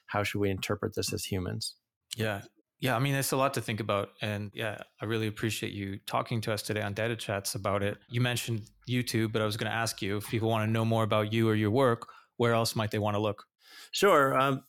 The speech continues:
Speaker 1: from my book, the prediction book dot com, for my course, machine learning dot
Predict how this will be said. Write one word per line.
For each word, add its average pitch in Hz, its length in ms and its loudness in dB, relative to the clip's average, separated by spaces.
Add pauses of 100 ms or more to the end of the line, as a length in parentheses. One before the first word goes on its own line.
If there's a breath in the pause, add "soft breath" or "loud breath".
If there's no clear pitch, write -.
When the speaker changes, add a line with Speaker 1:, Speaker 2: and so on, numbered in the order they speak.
(140)
Speaker 1:
from 139 180 2
my 135 200 4
book, 127 360 2
the 120 360 2
prediction 127 480 0
book 117 380 0
dot 110 280 0
com, 117 540 2 (340 loud breath)
for - 140 2
my 113 120 6
course, 135 640 2 (140)
machine 127 540 2
learning 120 320 4
dot 110 480 2